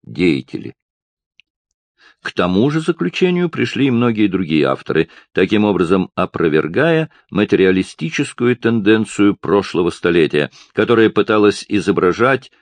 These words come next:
всё героическое лишь какими-то отвлечёнными мифами. Так французский учёный Сенар пытался доказать, что Будда никогда не существовал,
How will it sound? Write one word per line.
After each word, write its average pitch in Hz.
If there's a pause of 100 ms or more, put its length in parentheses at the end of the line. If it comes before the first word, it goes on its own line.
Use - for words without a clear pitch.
(100)
всё -
героическое 110
лишь 78 (280)
какими-то 87
отвлечёнными 73
мифами. - (760)
Так 190
французский 113
учёный 110
Сенар 90 (300)
пытался 110
доказать, 101
что -
Будда 98 (220)
никогда 147
не 123
существовал, 67